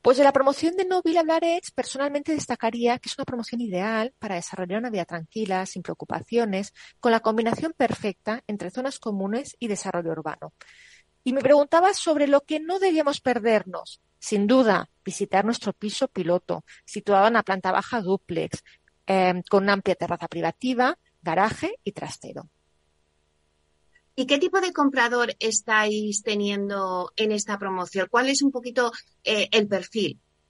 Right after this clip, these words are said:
Speaker 1: Pues nuestro comprador suele ser familias del área de Gerona, que desean adquirir una vivienda amplia, con zonas ajardinadas y piscina, para disfrutar con sus niños. Pero también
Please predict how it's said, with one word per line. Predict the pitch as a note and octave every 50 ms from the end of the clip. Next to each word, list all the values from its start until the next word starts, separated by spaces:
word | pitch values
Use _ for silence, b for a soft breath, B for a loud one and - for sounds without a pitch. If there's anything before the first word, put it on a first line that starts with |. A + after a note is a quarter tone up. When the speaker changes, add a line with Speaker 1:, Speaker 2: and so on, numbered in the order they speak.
| _ _ _ _ _ _ _ _ _ _ _ _ _ _ B B B B B B B B
Speaker 1:
Pues | - A#3 A#3
nuestro | B3 A#3+ B3 B3+ -
comprador | C#4 B3+ B3+ B3 A#3+ B3+ C4+
suele | - - D#4+ D#4
ser | D4+ - C#4 A#3
familias | - - G#3+ A3+ B3+ C#4+ C#4 C4 A#3 A3 B3 A#3+ -
del | - A3+ A3
área | G#3+ G#3 A3+
de | A3+
Gerona, | - - F#3+ E3+ F3 E3+ E3 - - -
que | _ -
desean | E3+ F3 - - F#3+ G3
adquirir | G3+ - - - F3+ F#3
una | F3+ F3+
vivienda | E3+ F3 F3 F#3+ G3+ G3 F#3+ F3 E3+
amplia, | G3 A3+ A#3+ - F#3 F#3+ G3+ B3+
con | - - F#3+ F3
zonas | - F3+ E3 E3+ -
ajardinadas | E3 - - D#3+ D#3+ E3 E3 F3+ G3 G3 A3+ G#3
y | - -
piscina, | - E3 - - - F3+ E3+ E3 - - -
para | - D#3+ F#3
disfrutar | G#3 - - G3+ - G3 G3
con | - F#3 -
sus | - E3+ E3
niños. | F3 E3+ E3+ E3 E3 D#3+ - - b b b b b b b b b _ _ _ _
Pero | D#4 D#4+ D#4 D#4+
también | D#4+ - D4+ D4 D4 C#4+ D#4 E4 F4+ B3 C4+ F4+